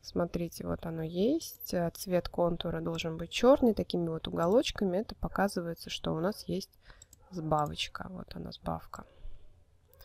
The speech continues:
А, и когда есть сбавки, это имеется в виду, что это подвязанный джемпер. То есть его не будут кроить,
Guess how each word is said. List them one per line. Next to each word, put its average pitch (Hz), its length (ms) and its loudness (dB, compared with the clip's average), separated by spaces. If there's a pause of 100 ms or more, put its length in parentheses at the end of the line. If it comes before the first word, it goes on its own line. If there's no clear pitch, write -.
(540)
А, 180 60 0
и 180 460 2
когда 180 400 8
есть 170 380 0
сбавки, 156 680 0
это 175 220 -2
имеется 165 360 0
в 165 40 -8
виду, 208 440 4
что - 320 2
это 214 180 0 (140)
подвязанный 170 920 4
джемпер. 165 420 -2
То - 80 -2
есть - 160 -6
его 180 180 2
не 175 280 6
будут 170 360 -4
кроить, 170 480 0